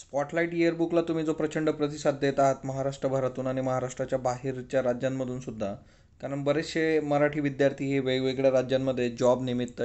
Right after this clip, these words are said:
किंवा बाकीच्या गोष्टीनिमित्त आहेत, तर तुम्हा सर्वांचं खूप खूप आभार. आजची जी पहिली न्यूज आहे ती obviously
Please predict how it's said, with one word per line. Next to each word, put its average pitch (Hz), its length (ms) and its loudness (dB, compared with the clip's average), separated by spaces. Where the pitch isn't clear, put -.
किंवा 120 140 -2
बाकीच्या 120 360 -4
गोष्टीनिमित्त 123 640 -6
आहेत, 127 320 -8
तर 123 300 0
तुम्हा 143 180 0
सर्वांचं 135 520 0
खूप - 180 -2
खूप - 260 -2
आभार. 120 360 2
आजची 151 240 -6
जी 196 100 -2
पहिली 196 360 2
न्यूज 190 260 4
आहे 139 120 6
ती 143 140 -4
obviously 147 540 2